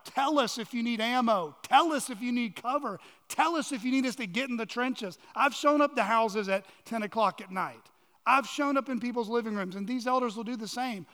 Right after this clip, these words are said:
We're here for you. Don't fight this battle alone. And even on a lighter note,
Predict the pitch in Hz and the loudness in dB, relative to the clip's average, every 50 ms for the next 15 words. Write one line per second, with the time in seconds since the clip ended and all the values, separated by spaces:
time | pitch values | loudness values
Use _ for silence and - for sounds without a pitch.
0 | - _ - 233 208 214 269 285 269 - - 233 202 170 143 117 101 _ _ _ | -18 _ -6 -6 -4 -4 -4 -4 -6 -6 -8 -10 -10 -10 -10 -12 -16 _ _ _
1 | _ _ _ _ _ _ _ _ _ _ _ _ 190 214 247 - - - 233 247 | _ _ _ _ _ _ _ _ _ _ _ _ -8 -8 -8 -8 -2 0 0 0
2 | 247 208 233 214 - 180 196 208 208 208 208 214 240 202 214 214 208 214 220 208 | 0 -4 -8 -10 -8 -4 0 0 2 2 0 -2 -4 -4 -2 0 0 2 2 0
3 | 180 147 139 - - - - - - - - 294 285 302 311 330 330 302 302 294 | -2 -4 -8 -14 -20 -20 -20 -20 -20 -14 -4 0 4 6 6 6 6 6 6 6
4 | 285 277 254 247 262 320 339 294 247 208 165 143 - | 4 4 4 4 2 4 4 4 4 2 2 -2 -8